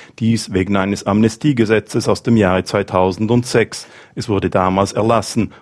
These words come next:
um die überfüllten Gefängnisse in Italien zu entlasten. Berlusconis Fernsehkonzern Mediaset wurde zudem zur Zahlung von zehn Millionen Euro an das Steueramt verdonnert.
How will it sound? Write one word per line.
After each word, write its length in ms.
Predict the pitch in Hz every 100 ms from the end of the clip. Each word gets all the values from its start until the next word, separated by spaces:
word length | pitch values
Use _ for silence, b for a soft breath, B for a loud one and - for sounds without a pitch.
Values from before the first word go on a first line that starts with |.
| B
um 160 | 110
die 80 | 101
überfüllten 640 | - 113 - 120 117 113
Gefängnisse 680 | 107 95 113 113 107 98 123
in 160 | 113 101
Italien 640 | 92 107 90 90 87 -
zu 100 | -
entlasten. 680 | 123 123 85 - - 95 80 _ _ _ - B B B B
Berlusconis 580 | 107 117 - 156 151 -
Fernsehkonzern 760 | 156 165 117 - 107 101 107
Mediaset 580 | 110 123 123 107 110 -
wurde 260 | 110 107 107
zudem 340 | - 139 107
zur 180 | - 95
Zahlung 380 | - 98 101 120
von 200 | - 95
zehn 280 | - 127 127
Millionen 420 | 104 98 90 87
Euro 420 | - 95 98 98
an 120 | 104
das 120 | 113 -
Steueramt 600 | - 104 95 95 92 -
verdonnert. 580 | 104 101 101 98 85